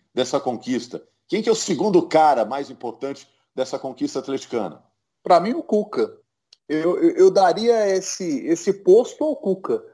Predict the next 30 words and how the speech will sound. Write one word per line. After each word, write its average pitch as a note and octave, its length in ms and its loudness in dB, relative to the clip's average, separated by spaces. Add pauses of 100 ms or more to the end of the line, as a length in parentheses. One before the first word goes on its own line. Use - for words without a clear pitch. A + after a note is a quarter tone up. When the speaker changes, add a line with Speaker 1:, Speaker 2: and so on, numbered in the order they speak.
(440)
Speaker 2:
porque F3+ 840 4
ele A3 180 -2
se B3+ 160 -6
torna A#3 520 2
o, F3 320 -10
o F#3 40 -10
segun-, G#3+ 460 -8
o, G#3 220 -4
o F3+ 40 -6
maior G3+ 560 2
treinador D#3+ 600 -2
da B2+ 140 -2
história C#3 400 -2
do A2+ 120 -8
Atlético. E3+ 680 -8 (440)
Ele F#3 220 2
tem G#3+ 180 0
um G#3+ 80 0
mérito G#3 380 2
muito A#3 480 -2
grande, D#3+ 720 -2 (220)
né, C#3+ 180 -2
de, C#3 240 -6
de - 160 -8
conseguir G3 560 -2
fazer C3+ 640 0 (180)
com E3 160 -8
que E3+ 100 -2
as - 180 -6
peças F3+ 720 0